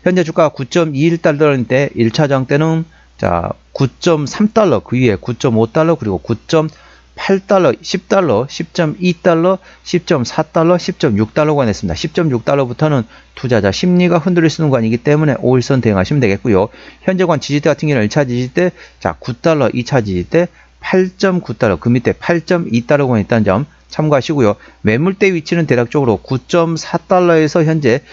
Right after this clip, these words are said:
구점팔 달러 구간에 형성되고 있습니다. 자, 증권사 컨센서스 보시게 되면 현재,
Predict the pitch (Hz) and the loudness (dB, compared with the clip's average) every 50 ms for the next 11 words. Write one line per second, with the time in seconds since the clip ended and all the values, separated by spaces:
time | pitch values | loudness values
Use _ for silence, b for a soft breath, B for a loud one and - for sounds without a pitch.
0 | B B B B - - 135 - - - 143 131 123 - - - 180 170 - - | B B B B -10 -8 -8 -2 0 0 0 0 -2 -4 -6 -4 -4 -4 0 0
1 | 185 175 170 170 143 135 113 104 143 143 127 151 131 107 - - 67 - - 120 | 2 2 2 2 2 2 0 0 0 0 0 0 0 0 0 0 0 -2 -2 -2
2 | 92 76 62 69 110 160 - _ _ _ _ _ _ _ _ _ _ _ _ _ | -2 -2 0 -2 -2 -2 -4 _ _ _ _ _ _ _ _ _ _ _ _ _
3 | _ _ _ _ _ _ _ _ _ _ _ b b b b b b b - - | _ _ _ _ _ _ _ _ _ _ _ b b b b b b b -6 -6
4 | - - - 139 139 160 151 143 - - 185 170 202 185 170 170 131 123 120 110 | -4 -4 -2 -2 -2 0 0 0 0 -2 -2 0 0 0 0 0 0 0 0 0
5 | 135 135 143 139 139 123 117 151 170 170 160 147 113 120 131 | 0 0 0 0 0 0 2 2 2 2 2 2 2 2 0